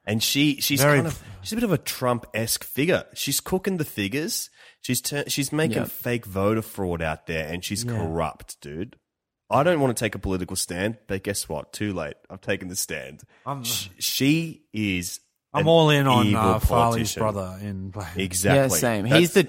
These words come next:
Speaker 3: he's the Hillary. You
Speaker 1: He's
Speaker 3: know?
Speaker 1: a good bloke, man. I reckon he deserves to be governor, regardless if he won or not. They should have cooked the si-, cooked the votes on his side, I reckon.
Speaker 3: Who do you rec-, uh, man, can I ask you guys this?
Speaker 1: Yeah.
Speaker 3: I mean, I, I don't wanna get too political, but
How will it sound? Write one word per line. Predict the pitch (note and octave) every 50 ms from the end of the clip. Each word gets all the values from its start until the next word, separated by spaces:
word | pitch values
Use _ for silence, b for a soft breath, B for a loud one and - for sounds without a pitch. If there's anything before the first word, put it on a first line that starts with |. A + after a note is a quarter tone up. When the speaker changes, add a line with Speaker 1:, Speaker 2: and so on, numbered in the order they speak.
| - -
Speaker 3:
he's | - E3+ F3 E3
the | E3 F3
Hillary. | C#3+ B2+ A#2 A#2 A#2+ A#2+ A2 G#2 G#2 - - - - _ -
You | - G#2
Speaker 1:
He's | A#2 B2+ C3+
Speaker 3:
know? | D3+
Speaker 1:
a | C3+
good | - - F#2+ F2+ D#2
bloke, | D2 D#2 D2 D2 D2 - -
man. | D#2 D2+ C#2+ D2 D2
I | C2 E2 F2+ F#2+
reckon | G2 - A2 F#2+ F2
he | F2+ F2 E2+
deserves | D#2+ E2 D2+ - D#2+ D#2 D#2 -
to | - D2+
be | D2+ D2+
governor, | C#2 D#2+ D#2 D2+ D2 D#2+ D#2 D#2 E2+ A2 -
regardless | - F2+ F2 D#2+ - F2 E2 E2 E2+ D#2 E2 E2 - -
if | E2+ -
he | E2+ D#2+
won | D#2 D#2+ D#2 D#2 D#2 D#2
or | D2+ D2+
not. | D2+ D2+ D2+ C#2+ - _
They | - E2 E2+
should | - - F2
have | E2+ -
cooked | - - - - -
the | F2
si-, | - - - D2 C#2+ - - _
cooked | - - - _ -
the | D#2
votes | D2+ D#2 D2+ -
on | D2 D#2
his | E2+ D#2 D2+
side, | - - C2 B1 C2 A#1
I | A1+
reckon. | A1 - - - - - - _ _ _ -
Speaker 3:
Who | B2+ D3+ F#3
do | G3+ A#3
you | B3 A#3+ A3
rec-, | G3 E3+ - - - -
uh, | B2 C3 B2
man, | - C3 C3+ C3 B2 B2 - -
can | - D3 C#3+
I | D3
ask | D3 C3+ B2+ A#2+ - -
you | C3+ B2
guys | B2 A#2 A#2 A#2+ - -
this? | - A#2+ A#2 E2+ D2+ C#2+
Speaker 1:
Yeah. | - -
Speaker 3:
I |
mean, | B2 B2+ B2 A#2+
I, | - E2+ F#2+ F2+ B2 B2 - -
I |
don't | C#3 C#3 C3+
wanna | C3+ B2+ A#2+
get | A#2+ A2 - -
too | - B2+
political, | - - B2+ A2+ A2+ - B2+ A#2
but | G2+ B2 A2+